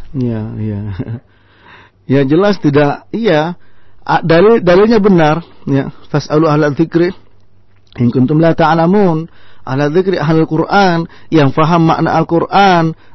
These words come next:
dengan tafsirnya, ya, bil ma'thur kepada Nabi sallallahu alaihi wasallam.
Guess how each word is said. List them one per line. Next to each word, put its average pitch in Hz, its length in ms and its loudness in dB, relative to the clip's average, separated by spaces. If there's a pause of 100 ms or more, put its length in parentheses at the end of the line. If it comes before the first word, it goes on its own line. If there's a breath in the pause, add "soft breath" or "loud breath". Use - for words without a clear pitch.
dengan 147 240 2
tafsirnya, 156 960 0
ya, 143 320 -2 (320 soft breath)
bil 143 240 2
ma'thur 160 560 0
kepada 139 240 0
Nabi 151 320 2
sallallahu 147 560 -4
alaihi 147 160 -2
wasallam. 175 320 2